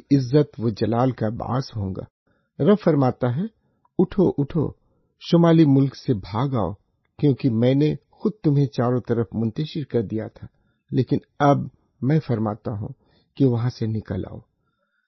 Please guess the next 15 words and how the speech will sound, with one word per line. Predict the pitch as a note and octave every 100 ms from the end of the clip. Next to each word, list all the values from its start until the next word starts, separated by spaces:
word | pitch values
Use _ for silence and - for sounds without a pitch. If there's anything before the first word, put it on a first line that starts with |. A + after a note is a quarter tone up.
| _
سیون | - D#3+ E3+ G#3+ G#3
کے | F#3+
جتنے | A2+ C3 - F3+
لوگ | D3 C#3+ B2+
بابل | G2+ A2 A2+ C3+
میں | B2+ A#2+
رہتے | G2+ G2 - F#2+
ہیں، | - D3+ E3 _ _ _ -
وہاں | B2 A#2+ C#3+
سے | - A2
بچ | F#2+ -
نکلیں، | G2 - - G2 - _ _ _ _ _ -
کیونکہ | E3 -
رب | C#3+ C#3 C3
الافواج | C#3 - A2+ - B2 A#2+